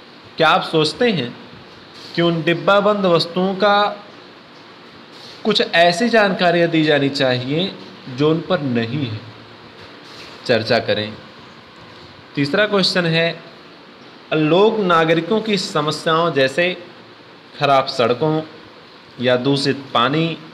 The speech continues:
और स्वास्थ्य सुविधाओं के बारे में शिकायतें करते हैं, लेकिन कोई नहीं सुनता।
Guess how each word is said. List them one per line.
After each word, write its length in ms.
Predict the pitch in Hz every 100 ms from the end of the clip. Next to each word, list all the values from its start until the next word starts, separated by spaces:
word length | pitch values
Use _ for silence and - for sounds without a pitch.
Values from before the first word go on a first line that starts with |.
| - - - - - - -
और 240 | 190 226
स्वास्थ्य 540 | 233 - 190 220 226 294
सुविधाओं 580 | - 170 160 165 180 202
के 180 | 190
बारे 360 | 156 139 143 170
में 120 | 190
शिकायतें 500 | 185 147 143 151 196
करते 360 | 196 165 - 208
हैं, 200 | 127 - - - - - - - - - - -
लेकिन 560 | 131 127 123 180 202 - - - - - - - - - -
कोई 180 | 170 214
नहीं 180 | 220 165
सुनता। 600 | 139 117 110 110 -